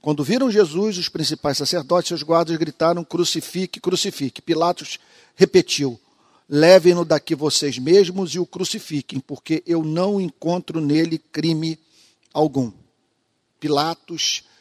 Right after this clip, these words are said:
sabia da, da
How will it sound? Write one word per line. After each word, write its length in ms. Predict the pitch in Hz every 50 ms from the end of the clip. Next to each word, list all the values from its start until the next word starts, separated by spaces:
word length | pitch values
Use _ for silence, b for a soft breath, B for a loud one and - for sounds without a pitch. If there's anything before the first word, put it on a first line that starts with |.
| b
sabia 580 | b - - 170 147 127 127 131 165 185 180 160
da, 340 | 147 147 156 147 143 139 - _ _ _ _ _ _ _ _ _ _ _ _ _ _ _ _ _ _ _ _ _ _ _ _ _ _ _ _
da 680 | _ 151 143 143 156 160 156 156 151 151 147 143 139